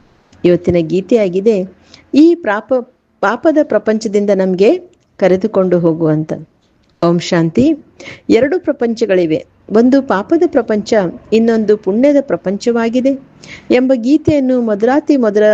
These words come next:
ಆತ್ಮಿಕ ಮಕ್ಕಳು ಕೇಳಿದ್ದಿರಿ. ದುಃಖದ ಪ್ರಪಂಚ ಮತ್ತು ಸುಖದ ಪ್ರಪಂಚ. ಸುಖ ಖಂಡಿತ ಹೊಸ ಪ್ರಪಂಚದಲ್ಲಿ ಹೊಸ ಮನೆಯಲ್ಲಿ ಇರಲು ಸಾಧ್ಯವಿದೆ. ಹಳೆಯ ಮನೆಯಲ್ಲಿ ದುಃಖವೇ ಇರುತ್ತದೆ,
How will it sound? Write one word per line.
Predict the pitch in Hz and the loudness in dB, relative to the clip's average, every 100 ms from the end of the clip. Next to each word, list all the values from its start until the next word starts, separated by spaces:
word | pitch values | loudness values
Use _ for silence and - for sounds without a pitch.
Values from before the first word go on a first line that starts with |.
| 208 | 2
ಆತ್ಮಿಕ | 208 - 285 285 277 | -4 -4 -2 0 0
ಮಕ್ಕಳು | 220 196 196 208 208 208 | -2 -2 -2 0 0 2
ಕೇಳಿದ್ದಿರಿ. | 185 175 196 220 269 269 _ _ _ _ _ _ - 233 | 0 2 0 2 0 -2 _ _ _ _ _ _ -4 0
ದುಃಖದ | 339 - 381 | 0 0 0
ಪ್ರಪಂಚ | 349 277 262 277 269 269 | 0 0 0 -2 0 0
ಮತ್ತು | 247 240 240 | 0 -2 -4
ಸುಖದ | 226 175 190 190 | -4 -2 -2 -2
ಪ್ರಪಂಚ. | 190 175 170 160 - 175 180 _ _ _ _ _ _ _ _ _ - - - | -2 -4 -2 -4 -4 -10 -10 _ _ _ _ _ _ _ _ _ -20 -18 -6
ಸುಖ | - 285 339 330 | -2 0 2 0
ಖಂಡಿತ | 330 254 254 277 262 | -2 -4 -2 0 0
ಹೊಸ | 202 175 247 | 0 -2 -4
ಪ್ರಪಂಚದಲ್ಲಿ | 247 208 202 202 196 175 185 214 185 | -2 -2 0 -2 -2 -2 0 0 0
ಹೊಸ | 185 180 269 | -2 -2 -2
ಮನೆಯಲ್ಲಿ | 262 180 190 190 175 | 0 0 0 2 2
ಇರಲು | 170 190 | 2 0
ಸಾಧ್ಯವಿದೆ. | 185 151 139 165 208 214 247 - _ _ _ - - | -2 -4 -2 0 0 0 -2 -4 _ _ _ -20 -14
ಹಳೆಯ | - 247 339 359 | -2 2 2 0
ಮನೆಯಲ್ಲಿ | 294 269 269 269 202 | 0 0 0 0 -2
ದುಃಖವೇ | 196 - 262 302 | -6 0 2 4
ಇರುತ್ತದೆ, | 269 190 - 160 165 | 4 2 0 -2 -4